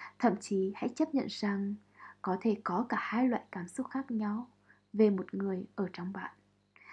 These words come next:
Bạn có thể vừa ghét người đó, vừa biết ơn người đó, cũng như vừa yêu người đó. Chỉ có lúc đó thôi, bạn mới có thể nhìn sâu vào nó. Và rồi, cũng bằng tình yêu và sự quan sát này,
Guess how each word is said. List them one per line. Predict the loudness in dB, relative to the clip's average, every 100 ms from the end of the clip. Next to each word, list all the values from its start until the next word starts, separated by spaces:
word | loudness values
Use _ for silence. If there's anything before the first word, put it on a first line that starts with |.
| -6 2
Bạn | 2 2
có | -2
thể | 0 2
vừa | 4 4
ghét | 2 0
người | 0 -2
đó, | -4 -8 -10 -12 -14 -2
vừa | 0
biết | 0 -2
ơn | -2
người | 0 0 -2
đó, | -6 -12 -14 -16 -20 -20 -20 -20 _
cũng | -4 0
như | 4 4 2 -2 2
vừa | 2 2
yêu | 0 0
người | 0 -4
đó. | -6 -8 -10 -12 -14 -16 _ _ _ _ _ _ _ _ _ _ _ _ -20 -20 -14
Chỉ | -2 0
có | 4
lúc | 4 4
đó | 0 -4 -6
thôi, | -4 -2 -2 -6 -6
bạn | -4 -4
mới | -4
có | -4
thể | -4
nhìn | -2 -2
sâu | -2 -4 -4
vào | -4 -4 -4
nó. | -6 -6 -8 -8 -12 -20 -20 -18 -20 _
Và | 0 0
rồi, | 0 -2 0 -2 -6 -10 _ _ _
cũng | -2 0 2
bằng | 0 0
tình | -2 -4 -4
yêu | -4 -4 -4
và | -4
sự | -4 -6
quan | -4 -4
sát | -6 -6 -4
này, | -4 -6